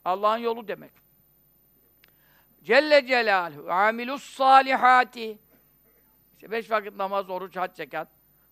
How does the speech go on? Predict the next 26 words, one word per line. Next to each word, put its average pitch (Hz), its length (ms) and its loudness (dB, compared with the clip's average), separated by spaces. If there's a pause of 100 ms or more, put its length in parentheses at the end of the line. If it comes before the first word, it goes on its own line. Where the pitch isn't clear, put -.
farzları 190 440 -2
ifa, 160 500 -6 (480)
haramlardan 196 680 -2
sakınmak 165 560 -12
gibi 160 280 -16 (200)
salih 202 400 -2
ameller 190 380 -6
işleyenler. 165 500 -16 (300)
Ve - 40 -20
tevasav 233 580 -2
bil 202 60 -12
hak, 208 180 -6 (300)
birbirine 214 300 -12
hep 247 80 -6
hakkı 202 300 -6
tavsiye 185 420 -8
edenler. 143 360 -18
Doğruyu 208 420 0
tavsiye 156 340 -6
edeceksin. - 360 -20 (1700)
Acı 262 280 2
da 285 100 6
gelse, 180 420 -6 (1080)
zor 247 320 2
da 196 100 0
gelse, 147 380 -12